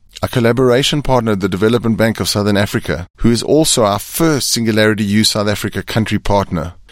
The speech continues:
has a focus in how to bring prosperity to all South Africans through infrastructure development, communications, and technology. And they have some massive, ambitious projects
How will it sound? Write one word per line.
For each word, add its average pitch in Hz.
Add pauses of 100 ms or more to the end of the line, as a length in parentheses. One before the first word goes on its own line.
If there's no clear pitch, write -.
(140)
has 107
a 110
focus - (200)
in 113
how 117
to 131
bring 117
prosperity 123
to -
all 131
South 110
Africans 87 (100)
through -
infrastructure 127
development, 104 (300)
communications, 107
and 101
technology. 98
And 107
they 110
have 113
some 113
massive, 135
ambitious 113
projects 104